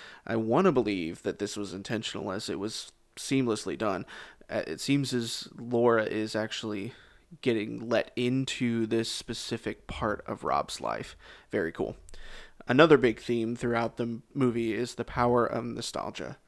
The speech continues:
Most of the dialogue is top fives, remembering things from the past. There were at least five or six mentioned in the movie. The main premise of the movie is based on the Desert Island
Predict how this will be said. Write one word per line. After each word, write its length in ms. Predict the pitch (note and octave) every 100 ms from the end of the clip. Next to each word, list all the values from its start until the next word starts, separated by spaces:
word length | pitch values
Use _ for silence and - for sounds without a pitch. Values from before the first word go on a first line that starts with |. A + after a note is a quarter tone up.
| _ - - - _ -
Most 340 | B2 D#3+ -
of 80 | D#3+
the 80 | D3
dialogue 640 | B2+ A#2+ A#2+ A2+ A2+ -
is 460 | - A2+ G#2+ F2 -
top 300 | - A#2+ -
fives, 560 | - F#2 D#2 F2 - - -
remembering 540 | A#2+ B2 C3 C#3 C#3+
things 300 | C3 B2 A#2+
from 100 | A#2
the 80 | A#2
past. 480 | C3 - - - - - - - B2
There 120 | A#2+
were 160 | A#2 A2+
at 80 | B2
least 360 | C#3 - -
five 300 | - A2+ A#2+
or 80 | A#2
six 340 | - A#2 -
mentioned 400 | A#2 A2 G#2+ F#2+
in 80 | G#2+
the 60 | D#2+
movie. 340 | F#2 - A#2+ - - - - - -
The 80 | A#2
main 280 | C#3+ D#3+
premise 440 | C3 D#3 F3+ A#2+ -
of 60 |
the 80 | G#2
movie 340 | G#2+ G#2+ F#2+ G#2
is 120 | G#2
based 380 | A2+ A2 - -
on 400 | A#2 A2 A2+ A2+
the 320 | G#2+ G#2 G#2 -
Desert 380 | B2+ B2 B2+ -
Island 540 | A#2 A#2 A#2 A2+